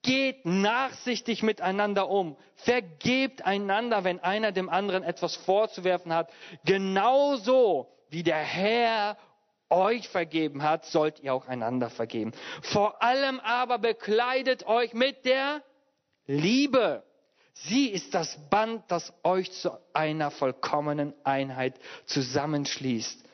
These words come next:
Der Frieden, der von Christus kommt, regiere eure Herzen und alles, was ihr tut. Als Glieder eines Leibes seid ihr dazu berufen, miteinander in diesem Frieden zu leben und seid voll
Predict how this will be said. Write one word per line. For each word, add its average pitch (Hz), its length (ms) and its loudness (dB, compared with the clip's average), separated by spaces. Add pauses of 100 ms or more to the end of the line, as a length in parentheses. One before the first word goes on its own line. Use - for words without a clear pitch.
(300)
Der - 80 0
Frieden, 156 840 0 (440)
der 117 100 -6
von 120 180 -4
Christus - 500 -2
kommt, 120 400 -2
regiere 156 720 0 (320)
eure 151 460 0 (220)
Herzen 175 760 -4
und 175 180 -2 (120)
alles, 233 680 0
was 202 180 -2
ihr 170 220 -2
tut. 226 300 0 (600)
Als 139 220 -2
Glieder 208 400 2
eines 180 320 -2
Leibes 170 480 0
seid 165 240 0
ihr 156 80 -4
dazu 143 300 -2
berufen, 156 640 0 (300)
miteinander 214 1160 2 (200)
in 143 120 0
diesem 139 260 -2
Frieden 175 400 0
zu 156 160 0
leben 139 380 0 (140)
und 123 300 0
seid 135 540 -4 (380)
voll 117 400 0